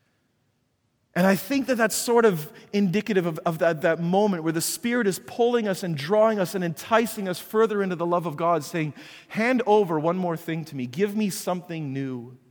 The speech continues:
The Psalms do that for us.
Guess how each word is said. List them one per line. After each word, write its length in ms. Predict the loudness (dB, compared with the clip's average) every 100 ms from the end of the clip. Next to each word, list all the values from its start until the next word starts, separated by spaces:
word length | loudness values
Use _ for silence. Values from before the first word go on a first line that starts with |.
| _ _ _ _ _ _ _ _ _ _ _ _ _ _ _ _ _
The 100 | -4
Psalms 480 | 0 2 4 2 -2
do 180 | -2 0
that 180 | 0
for 240 | -2 -4 -4
us. 400 | -4 -10 -18